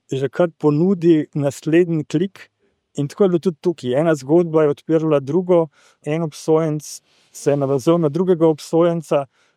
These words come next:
o, v zapisnikih zaslišanj na dahovskem procesu so govorili drug o drugem, predvsem pa je bilo zelo zanimivo to, kar je počel Dachau. Ta percepcija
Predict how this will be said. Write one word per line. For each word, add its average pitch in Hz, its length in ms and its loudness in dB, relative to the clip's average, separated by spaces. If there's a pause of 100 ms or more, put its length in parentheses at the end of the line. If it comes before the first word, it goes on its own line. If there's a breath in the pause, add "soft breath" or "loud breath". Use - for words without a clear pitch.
o, 123 240 0
v 135 40 -4
zapisnikih 143 880 -4
zaslišanj 156 720 -2 (520)
na 120 120 -2
dahovskem 151 580 0
procesu 147 680 0 (640)
so 147 160 -6
govorili 127 400 2
drug 175 260 -2
o 165 60 2
drugem, 165 400 0 (400)
predvsem 170 400 -4
pa 160 160 2
je 151 80 2
bilo 160 400 0 (560)
zelo 147 260 0
zanimivo 160 520 -2
to, 180 240 -2 (640)
kar 156 200 0
je 151 280 2 (260)
počel 190 400 -2
Dachau. 127 520 0 (100)
Ta 170 120 -2
percepcija 170 880 0